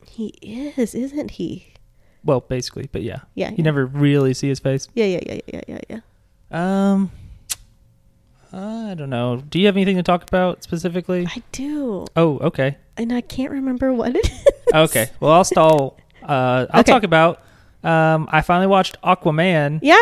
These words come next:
Speaker 1: tell me what you
Speaker 2: It's
Speaker 1: thought.
Speaker 2: real, it's real crap and real dumb.
Speaker 1: <laughs>
Speaker 2: But also, it's kinda great in
Speaker 1: But
Speaker 2: some
Speaker 1: it's,
Speaker 2: spots.
Speaker 1: it's the fun crap. It's fun crap.
Speaker 2: Some of it's the fun crap. Some of it's the bad crap.
Speaker 1: Very cringy crap.
Speaker 2: If, basically, if it involves, um,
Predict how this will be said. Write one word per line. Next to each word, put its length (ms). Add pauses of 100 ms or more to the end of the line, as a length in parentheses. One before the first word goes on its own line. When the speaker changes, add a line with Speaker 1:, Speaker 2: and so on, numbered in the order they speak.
Speaker 1:
tell 160
me 60
what 120
you 140
Speaker 2:
It's 80
Speaker 1:
thought. 140
Speaker 2:
real, 160 (100)
it's 320
real 240
crap 440
and 120
real 160
dumb. 400
Speaker 1:
<laughs> 100 (760)
Speaker 2:
But 100
also, 280
it's 220
kinda 180
great 220
in 60
Speaker 1:
But 80
Speaker 2:
some 100
Speaker 1:
it's, 100
Speaker 2:
spots. 300
Speaker 1:
it's 80
the 100
fun 260
crap. 360 (120)
It's 220
fun 220
crap. 180
Speaker 2:
Some 240
of 140
it's 140
the 120
fun 260
crap. 300
Some 160
of 80
it's 160
the 140 (320)
bad 320
crap. 260
Speaker 1:
Very 240
cringy 340
crap. 220
Speaker 2:
If, 140 (180)
basically, 380
if 100
it 100
involves, 680
um, 580